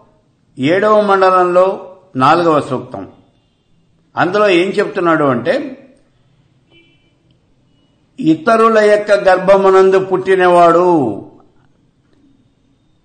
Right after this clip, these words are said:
అంటే అద్దె గర్భం తీసుకుంటున్నాం మనం, ఇందాకే చెప్పుకున్నాం. వాళ్ళకేవో కొన్ని డబ్బులు ఇస్తాం మనం,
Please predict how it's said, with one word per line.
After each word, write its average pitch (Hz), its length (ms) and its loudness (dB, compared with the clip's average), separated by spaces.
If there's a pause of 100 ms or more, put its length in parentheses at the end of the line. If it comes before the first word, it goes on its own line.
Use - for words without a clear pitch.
(160)
అంటే 180 220 -2
అద్దె 160 260 0
గర్భం 196 340 0
తీసుకుంటున్నాం 190 600 -2
మనం, 143 200 -2 (420)
ఇందాకే 185 420 0
చెప్పుకున్నాం. 180 420 -4 (3750)
వాళ్ళకేవో 196 540 2
కొన్ని 190 240 0
డబ్బులు 185 280 0
ఇస్తాం 185 260 0
మనం, 180 220 -2